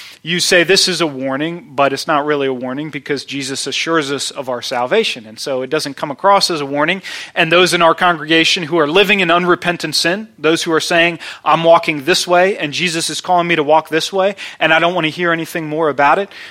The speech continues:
we don't have any warning to apply to that person because we've smashed these two things together. There's nothing to say to the unrepentant Christian. The same thing happens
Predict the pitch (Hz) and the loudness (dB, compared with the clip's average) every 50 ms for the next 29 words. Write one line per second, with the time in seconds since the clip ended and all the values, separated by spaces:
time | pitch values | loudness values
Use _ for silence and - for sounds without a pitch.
0 | - _ - 165 196 208 208 196 185 190 185 165 180 185 185 170 156 151 165 185 | -20 _ -4 0 2 2 2 2 2 2 2 2 0 0 -2 -2 -2 -4 -4 -4
1 | 190 190 180 165 - - 151 131 - - 196 190 214 208 170 135 135 123 - - | -4 -4 -6 -6 -6 -4 -6 -6 -4 -2 0 2 2 2 0 -2 -2 -2 -2 -4
2 | - 135 120 - - 165 165 156 151 147 - 156 143 147 147 147 143 - - - | -8 -10 -10 -10 -12 -12 -14 -14 -12 -8 -6 -8 -6 -8 -10 -12 -10 -10 -10 -4
3 | 170 160 156 151 - - 151 143 131 - - - 147 139 - 151 139 131 - - | -2 -2 -2 -2 -4 -8 -8 -8 -8 -8 -10 -10 -10 -10 -8 -8 -8 -8 -10 -12
4 | 131 123 185 220 196 - - 131 135 131 139 151 147 - 147 135 123 117 - - | -12 -12 -12 -12 -12 -12 -12 -12 -12 -8 -6 -6 -6 -6 -10 -10 -10 -10 -10 -8
5 | 180 180 165 131 - - - - - - - _ _ - 151 135 131 135 - - | -8 -8 -8 -10 -12 -16 -20 -20 -20 -20 -20 _ _ -10 -8 -6 -6 -8 -4 -4
6 | 165 147 143 139 131 135 120 - - 156 147 - - 143 131 117 - - - - | -4 -4 -4 -4 -6 -6 -8 -6 -6 -8 -6 -6 -8 -10 -10 -12 -14 -18 -10 -4
7 | - 214 - - - - - _ _ _ _ _ _ _ _ _ - - - 202 | -2 -2 -2 -2 -6 -12 -14 _ _ _ _ _ _ _ _ _ -10 -2 0 2
8 | 202 175 - 196 170 160 170 170 - 170 165 160 156 - | 2 2 2 0 2 2 2 2 2 0 -2 0 -2 -4